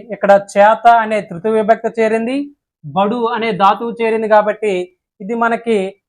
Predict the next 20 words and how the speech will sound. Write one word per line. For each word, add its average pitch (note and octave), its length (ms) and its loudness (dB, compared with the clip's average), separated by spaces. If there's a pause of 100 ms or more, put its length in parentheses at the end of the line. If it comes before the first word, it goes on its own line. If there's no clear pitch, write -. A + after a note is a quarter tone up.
(100)
కర్ణి A3 380 2
వాక్యం A3 360 2 (280)
అవుతుంది. F3 440 0 (840)
చూడండి, A#3 360 0 (380)
లాస్ట్ A3+ 300 2 (120)
ఉదాహరణ, G#3+ 400 4 (1200)
గోపి B3 340 2 (280)
మొక్క G3+ 360 2
నాటాడు. G3 580 4 (760)
ఇది G#3 200 -10
కూడా B3+ 200 6 (200)
నూట G#3 120 0 (120)
తొంభై G#3 260 0
రెండవ A3 200 0 (100)
పేజీ G#3+ 300 0
అండి, A3+ 140 -2 (140)
నైన్త్ G3 280 -4
క్లాస్ G#3+ 240 -2
లో G#3 120 -4
ఉన్న G3+ 100 -2